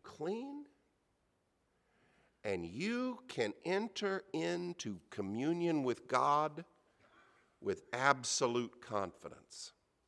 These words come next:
By the way, that is exactly where the Hebrew writer ends up. The climax to the entire book of Hebrews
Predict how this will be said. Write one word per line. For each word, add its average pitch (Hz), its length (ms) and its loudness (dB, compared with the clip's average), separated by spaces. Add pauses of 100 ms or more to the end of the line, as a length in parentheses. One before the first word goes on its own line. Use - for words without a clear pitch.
(1700)
By 143 160 6
the 180 60 2
way, 208 200 0
that 151 220 2
is 110 140 -4
exactly 170 880 4
where 185 340 4
the 123 100 2
Hebrew 143 460 -4
writer 139 420 2
ends 113 280 0
up. 131 220 4
The 101 80 -2
climax 156 640 2
to 123 100 -8
the 98 140 -6
entire 156 720 2
book 185 380 0
of 104 140 -4
Hebrews 78 760 -10